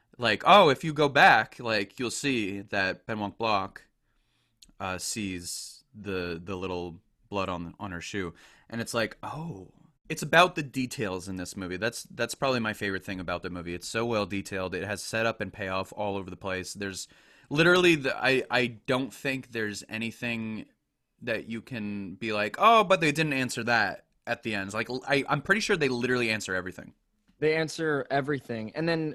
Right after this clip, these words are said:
Speaker 2: a small thing about, uh, Daniel Craig's performance is that I've seen him in one other thing where he has to have an accent, and it was, uh, just a standard American accent,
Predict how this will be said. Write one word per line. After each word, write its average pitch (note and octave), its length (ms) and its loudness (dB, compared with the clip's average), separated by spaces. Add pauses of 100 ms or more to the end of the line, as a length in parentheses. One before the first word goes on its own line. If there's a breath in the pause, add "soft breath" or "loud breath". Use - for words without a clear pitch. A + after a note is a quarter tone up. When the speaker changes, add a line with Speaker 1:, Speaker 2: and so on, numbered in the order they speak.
Speaker 2:
a C#3 100 -4
small F3 320 -2
thing E3+ 260 -4
about, C#3+ 300 0
uh, B2+ 260 0
Daniel B2+ 320 -4
Craig's B2 280 -6
performance A2+ 920 -8
is A#2+ 180 -10
that A#2+ 340 -2 (120)
I've B2 260 -4 (640)
seen F#3+ 340 -6
him F#3 160 -4
in C3+ 160 -2
one C3+ 200 2
other C3 260 -2
thing A#2+ 640 -6 (120)
where A2+ 460 -6
he - 160 -8
has A#2+ 140 -6
to - 80 -4
have A2 120 -2
an A2 80 -8
accent, A2 680 -10
and A2+ 120 -10
it A2 40 -10
was, G#2 260 -10
uh, F2+ 340 -10 (320)
just D3 220 -10
a D#3+ 40 -8
standard C#3 380 -4
American A#2 400 -4
accent, G#2+ 480 -10